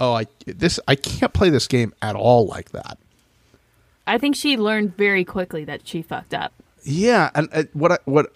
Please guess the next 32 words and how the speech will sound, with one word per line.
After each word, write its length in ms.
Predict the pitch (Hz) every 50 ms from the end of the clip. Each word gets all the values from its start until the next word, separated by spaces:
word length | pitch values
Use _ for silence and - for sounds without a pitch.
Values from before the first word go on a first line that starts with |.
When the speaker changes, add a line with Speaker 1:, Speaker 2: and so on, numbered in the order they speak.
| _
Speaker 1:
it's 240 | - 139 143 127 -
gonna 200 | - 160 151 120
suck 420 | - - - - - 139 147 -
for 120 | - - 170
the 80 | 160 156
next 260 | 160 160 - - -
couple 200 | 170 160 160 165
weeks 300 | 143 151 156 147 - -
now 300 | 156 143 139 147 156 156
is, 220 | - 123 123 113 -
like, 180 | 120 117 -
we 140 | 117 127 131
know 260 | 135 135 131 135 135
what 200 | 131 131 131 127 -
the 80 | 123
next 320 | 117 117 113 110 - - -
three 180 | - 110 113
weeks 300 | 110 104 107 104 - -
of 100 | 107 95
the 80 | 87 95
show 300 | - - - 90 90 101
are 80 | 101 107
probably 360 | - 127 117 117 104 123 123
gonna 200 | 120 120 123 117
be. 300 | 107 117 135 143 175 175 - _ _ _ _ _ _ _ _ _ _ _ _ _ _ _
Speaker 2:
Yeah. 320 | 180 185 175 165 160 165 165 - _ _
Speaker 1:
Is 180 | 143 147 131
it's 140 | 147 139 -
gonna 260 | - - 147 151 151
be 140 | 139 127 117
this, 520 | 104 95 107 117 104 - - - - - -
right? 360 | - 113 104 92 98 104 110